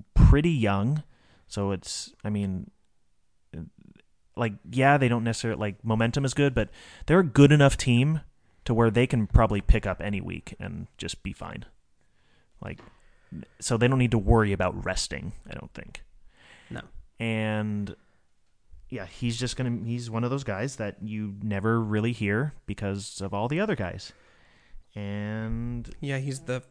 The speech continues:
Speaker 2: fourth wide receiver on the list. Tyreek, Sammy, Mecole, Demarcus.
Speaker 1: Yeah.
Speaker 2: So he'll be probably moving into wide receiver
Speaker 1: Number
Speaker 2: two
Speaker 1: two,
Speaker 2: on that
Speaker 1: mm-hmm,
Speaker 2: team.
Speaker 1: behind Mecole.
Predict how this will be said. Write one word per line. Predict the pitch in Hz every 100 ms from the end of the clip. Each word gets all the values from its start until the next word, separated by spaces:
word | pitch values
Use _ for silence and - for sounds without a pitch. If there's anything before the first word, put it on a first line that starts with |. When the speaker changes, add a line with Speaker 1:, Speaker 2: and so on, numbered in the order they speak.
| _
Speaker 2:
fourth | - - 113 117 151
wide | - 151
receiver | 160 160 165
on | 175
the | 185
list. | 190 233 - _ _ - _ - _ _ _ _ _ _ _ _ _ _ - - - - - 190 330 -
Tyreek, | 139 135 131 135
Sammy, | 131 127 131 131
Mecole, | 131 117 120 135 127 120 123 113
Demarcus. | 113 101 107 - 170 -
Speaker 1:
Yeah. | 135 131 - - - - -
Speaker 2:
So | 131 123 107 -
he'll | 135
be | 131 131
probably | 127 - 131 127 131
moving | 123 120 120 117
into | 120 -
wide | 117 117 120
receiver | 127 120 107
Speaker 1:
Number | 90
Speaker 2:
two | - 131 120 156
Speaker 1:
two, | 147
Speaker 2:
on | -
that | 113
Speaker 1:
mm-hmm, | 117
Speaker 2:
team. | 165 196
Speaker 1:
behind | 101 101 101
Mecole. | 98 98 104 110